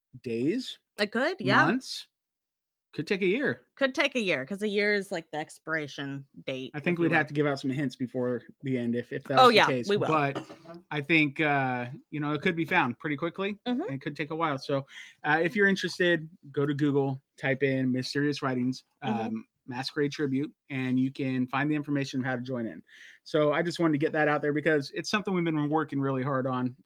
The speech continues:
Speaker 1: And like we said, it's all for charity.
Speaker 2: Mm-hmm.
Speaker 1: Um, and yeah, like Saint Jude's Children's Hospital, uh, the Humane Society of America,
Speaker 2: Mm-hmm.
Speaker 1: and, um,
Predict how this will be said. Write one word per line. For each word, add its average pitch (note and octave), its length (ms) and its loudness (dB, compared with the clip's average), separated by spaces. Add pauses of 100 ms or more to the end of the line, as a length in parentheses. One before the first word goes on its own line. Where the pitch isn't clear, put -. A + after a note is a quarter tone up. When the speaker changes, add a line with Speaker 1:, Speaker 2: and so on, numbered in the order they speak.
Speaker 1:
And B2+ 280 -2
like C3 180 -4
we C#3 80 -2
said, C#3 200 -2
it's B2 120 -8
all D3+ 180 0
for E3 160 -4
charity. C#3 540 -2 (140)
Speaker 2:
Mm-hmm. A#3+ 520 0
Speaker 1:
Um, B2 460 -4 (340)
and D3+ 720 -2 (380)
yeah, D3 140 -2
like A#2+ 140 -2
Saint C#3+ 220 -2
Jude's C3+ 240 -2
Children's C#3+ 360 -2
Hospital, C#3 680 0 (340)
uh, B2 220 -2
the A#2+ 120 -4
Humane C#3+ 300 0
Society C3+ 440 0
of B2 80 -2
America, D#3+ 800 2
Speaker 2:
Mm-hmm. - 120 -4
Speaker 1:
and, C3 480 0 (160)
um, A#2 460 -6